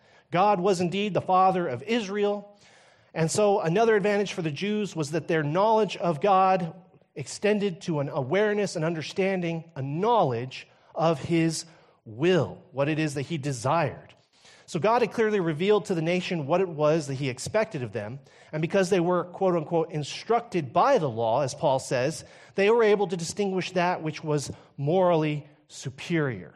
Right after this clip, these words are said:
They knew what God wanted them to do. They knew it was morally correct. And therefore,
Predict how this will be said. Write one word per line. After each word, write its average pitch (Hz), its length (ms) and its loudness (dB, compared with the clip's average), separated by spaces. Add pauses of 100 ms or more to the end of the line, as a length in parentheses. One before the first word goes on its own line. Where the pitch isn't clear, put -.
(120)
They 117 120 -8
knew 160 280 0
what 202 180 0
God 160 220 0
wanted 156 240 -2
them 143 140 -2
to 131 60 -8
do. 131 320 -6
They 107 120 -12
knew 175 320 -2
it 180 40 0
was 143 120 -4
morally 143 340 0
correct. 131 480 -4 (240)
And 123 200 -6
therefore, 131 500 -2